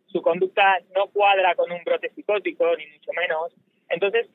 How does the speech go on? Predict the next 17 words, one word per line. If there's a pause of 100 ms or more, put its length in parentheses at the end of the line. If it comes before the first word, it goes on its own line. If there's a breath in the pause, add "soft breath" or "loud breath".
(100)
yo
no,
no
apostaría
en
ningún
caso
porque
fuera
una
persona
inimputable
y
hubiese
tenido
un
brote,